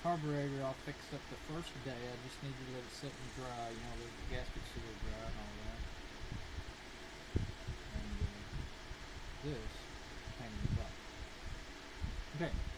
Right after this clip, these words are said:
well, I'll turn, I gotta turn this around to turn it off. So, uh, that's my initials. All right, bye-bye. I'll be back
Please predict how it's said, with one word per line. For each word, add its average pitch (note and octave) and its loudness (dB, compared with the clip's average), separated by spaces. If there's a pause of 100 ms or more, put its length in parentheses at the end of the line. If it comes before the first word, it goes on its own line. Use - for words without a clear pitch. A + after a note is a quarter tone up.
(340)
well, D#3 4
I'll - -2 (160)
turn, - 6
I C#3+ 6
gotta C#3+ 6 (100)
turn D3 4
this - 12 (100)
around C#3 6
to C3 0 (480)
turn - 12
it - 10
off. - 0 (1800)
So, - -4 (240)
uh, - 6 (1900)
that's - 8
my - 10
initials. - 4 (920)
All D3 4
right, - 0 (320)
bye-bye. C#3 8
I'll - 6
be C3+ 2
back D3 4